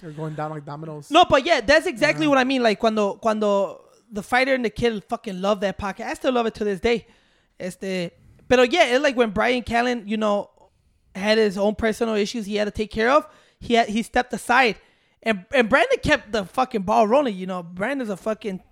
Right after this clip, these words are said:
Speaker 2: Brandon's a workhorse, way. So he's gonna keep the shit rolling no matter what. Even though, remember, que, que Brian, que Brand-, Brandon dijo, que Brian dijo,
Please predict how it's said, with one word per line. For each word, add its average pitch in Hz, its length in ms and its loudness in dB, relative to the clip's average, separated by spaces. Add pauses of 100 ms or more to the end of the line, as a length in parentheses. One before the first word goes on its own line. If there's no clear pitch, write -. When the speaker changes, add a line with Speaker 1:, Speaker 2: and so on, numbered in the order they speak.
(540)
Speaker 2:
Brandon's 311 340 4
a 226 40 4
workhorse, 185 640 0
way. 151 160 -16 (220)
So 240 160 0
he's 285 200 0
gonna 302 160 -4
keep - 240 -4
the 240 80 -6
shit 240 180 0
rolling 226 240 -2
no 214 100 -2
matter 202 240 -2
what. 202 280 2 (140)
Even 302 240 2
though, 311 140 8
remember, 254 400 2
que, 214 220 -2 (220)
que 214 100 -6
Brian, 226 400 0 (180)
que 214 120 -4
Brand-, 220 420 -2
Brandon 226 360 -2
dijo, 247 220 -6
que 220 80 -6
Brian 220 240 -2
dijo, 220 220 -4